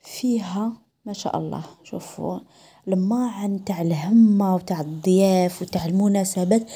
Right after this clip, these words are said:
كامل في هاد ال-، آه، في هاد الطابله. يعني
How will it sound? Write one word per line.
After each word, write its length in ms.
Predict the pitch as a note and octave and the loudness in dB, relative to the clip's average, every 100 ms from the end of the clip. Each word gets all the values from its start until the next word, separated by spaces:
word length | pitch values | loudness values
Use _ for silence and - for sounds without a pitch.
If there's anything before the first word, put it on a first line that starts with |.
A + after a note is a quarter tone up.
| - - - _ | -16 -18 -20 _
كامل 440 | C4+ C4 A#3+ A#3 B3 | -2 0 2 0 0
في 260 | - G#3 | -2 -2
هاد 320 | G3 A#3 A#3+ - _ - | 0 -2 -2 -8 _ -2
ال-، 200 | A3+ - - - - - - - | -2 -4 -16 -20 -20 -20 -12 -4
آه، 640 | F3 E3+ E3 D#3+ D#3 - | -2 0 -2 -4 -8 -10
في 180 | - G#3+ | 0 4
هاد 140 | A3 | 4
الطابله. 580 | - - C#3+ D3 C#3 C#3 - F3 | 2 -6 -6 -4 -6 -6 -8 -8
يعني 460 | D#3+ F3 F#3 - | -4 -2 -2 -4